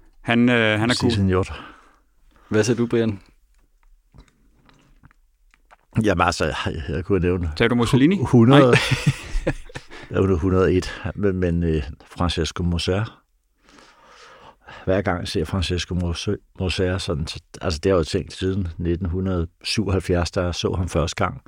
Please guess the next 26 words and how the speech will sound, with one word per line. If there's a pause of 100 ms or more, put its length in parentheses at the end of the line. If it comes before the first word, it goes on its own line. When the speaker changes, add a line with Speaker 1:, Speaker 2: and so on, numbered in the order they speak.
Speaker 3:
Ja. (320)
Speaker 2:
køre
Bosen (260)
Cup, (720)
øh, (100)
ude
på
Amager
Forbrænding, (640)
og
tænker, (300)
"Kæft, (240)
det
er
en
flot
mand,
ham
der. (160)
Han
ligner
simpelthen
Clint, (280)
Clint
Eastwood, (520)
altså